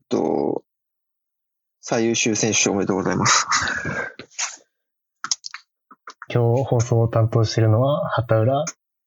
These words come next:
Speaker 2: と山崎で、最優秀選手賞、光栄です。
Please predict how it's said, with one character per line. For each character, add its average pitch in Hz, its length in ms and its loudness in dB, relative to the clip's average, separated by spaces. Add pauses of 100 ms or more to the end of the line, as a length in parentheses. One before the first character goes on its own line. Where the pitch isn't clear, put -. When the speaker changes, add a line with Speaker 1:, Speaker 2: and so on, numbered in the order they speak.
(180)
Speaker 2:
と 147 300 0 (680)
山 123 240 2
崎 131 180 0
で、 165 220 -2 (460)
最 117 220 2
優 117 80 6
秀 117 240 2
選 120 220 4
手 117 60 2
賞、 151 440 -2 (460)
光 113 280 2
栄 - 20 4
で 117 160 4
す。 - 240 -14